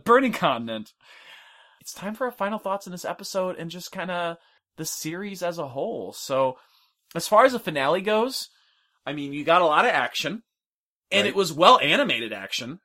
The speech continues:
Speaker 2: Yeah.
Speaker 1: We had a lot of weird, like, false deaths. <laughs>
Speaker 2: We did.
Speaker 1: Which I wasn't as crazy about. I think we were able to cobble together some meaning of that. Like, the, the so-, the sword took,
Speaker 2: We
Speaker 1: you know, the sword of Wagner.
Speaker 2: We'd have to do a lot of leaps.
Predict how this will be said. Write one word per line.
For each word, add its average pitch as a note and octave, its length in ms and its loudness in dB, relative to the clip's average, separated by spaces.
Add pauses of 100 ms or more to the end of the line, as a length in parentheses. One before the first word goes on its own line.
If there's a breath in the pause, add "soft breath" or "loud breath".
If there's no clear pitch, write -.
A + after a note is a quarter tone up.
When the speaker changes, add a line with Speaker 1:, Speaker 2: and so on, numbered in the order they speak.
(140)
Speaker 2:
Yeah. G#2+ 220 -2 (480 soft breath)
Speaker 1:
We D#3 100 -6
had G3 160 2
a A3+ 60 0
lot G#3 220 6
of D3 160 4
weird, E3+ 420 -2
like, D3+ 180 2
false D#3+ 380 0
deaths. - 600 -4
<laughs> - 120 -20 (160)
Speaker 2:
We G2+ 140 -12
did. E2+ 320 -8 (300 soft breath)
Speaker 1:
Which - 440 -4
I D#3+ 120 2
wasn't E3+ 300 0
as C#3 220 0
crazy E3+ 340 -2
about. E3+ 360 2
I D#3+ 80 -2
think G#3 300 -6 (320 soft breath)
we F3 100 -2
were E3+ 180 -2
able E3+ 280 0
to D#3 100 -8
cobble D3 380 -2
together C3+ 320 -4
some A#2+ 260 -8
meaning C#3 300 -8
of C#3 140 -8
that. C#3+ 300 -4
Like, A2 280 -8
the, G#2 420 -4
the A#2 80 -10
so-, B2+ 280 -6
the C3 100 -10
sword C#3+ 440 -4
took, C3+ 300 -8 (460 soft breath)
Speaker 2:
We C3+ 140 -6
Speaker 1:
you A#2+ 100 -6
know, A#2 120 -4
the A2 80 -10
sword C3 340 -4
of A2 100 -8
Wagner. D3+ 500 4
Speaker 2:
We'd C#3 60 8
have C#3 340 6
to - 60 4
do C3 40 4
a A#2+ 60 4
lot A2 240 2
of G2+ 140 -6 (480)
leaps. G#2 420 -12